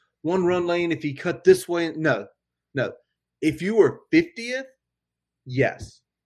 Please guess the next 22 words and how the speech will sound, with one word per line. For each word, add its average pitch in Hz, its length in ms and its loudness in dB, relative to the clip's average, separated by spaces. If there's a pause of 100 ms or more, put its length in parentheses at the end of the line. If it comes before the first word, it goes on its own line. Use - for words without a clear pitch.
(260)
One 147 240 -4
or 180 80 -2
two 156 220 -8
passes 139 420 -2
put 135 240 -8
you 131 100 -6
in 117 60 -8
the 113 60 -12
top - 340 -6
twenty-five. 104 560 -14 (380)
One 147 180 -4
or 165 80 -4
two 147 220 -10
passes 123 460 -4
doesn't 113 360 -8
bring 110 280 -6
you 107 120 -14
from 107 600 -10 (340)
being 113 480 -8
terrible 113 560 -2
to 131 80 -12
being 110 500 -8